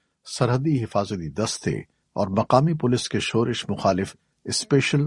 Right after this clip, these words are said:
آپریشنز گروپ نے گزشتہ تین دنوں کے دوران مشترکہ طور پر کی گئی کارروائیوں کے دوران متنازعہ کشمیر کو تقسیم کرنے والی line آف control یا حد بندی line پر آٹھ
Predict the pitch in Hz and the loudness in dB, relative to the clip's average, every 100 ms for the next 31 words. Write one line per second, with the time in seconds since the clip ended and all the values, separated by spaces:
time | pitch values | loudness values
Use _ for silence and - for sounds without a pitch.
0 | - 98 - 104 110 117 104 - 123 135 | 0 -2 0 -2 0 -2 -4 2 4 4
1 | - - - - - - - - _ _ | 2 -8 -8 -12 -20 -20 -20 -20 _ _
2 | _ _ _ - 110 131 - 135 - - | _ _ _ 4 6 8 6 4 4 6
3 | 151 127 107 110 135 90 78 76 - - | 8 8 6 6 6 4 4 4 2 0
4 | 110 104 - 127 127 127 - 95 - 92 | -2 -2 2 2 4 2 6 4 4 -6
5 | - 120 131 85 67 - 71 76 95 117 | 0 0 2 2 2 0 2 2 4 2
6 | - 73 - - 165 - _ _ _ - | 0 -2 0 -2 -4 -8 _ _ _ 0
7 | 110 110 123 127 151 151 110 - 117 113 | 0 4 4 6 4 4 2 2 2 2
8 | 101 80 87 - 147 123 95 80 80 92 | 0 -2 -4 0 2 2 2 0 2 2
9 | 92 95 - _ _ - 78 98 131 123 | 2 -2 -6 _ _ -4 4 6 6 4
10 | 110 - 104 147 - 101 - - 170 _ | 0 0 2 2 2 0 0 -4 -10 _
11 | - _ - 101 98 113 120 120 113 95 | -20 _ 2 4 6 6 6 6 6 6
12 | 87 113 107 76 55 - _ - 98 117 | 6 6 4 0 -2 -8 _ 2 6 6
13 | 123 | 4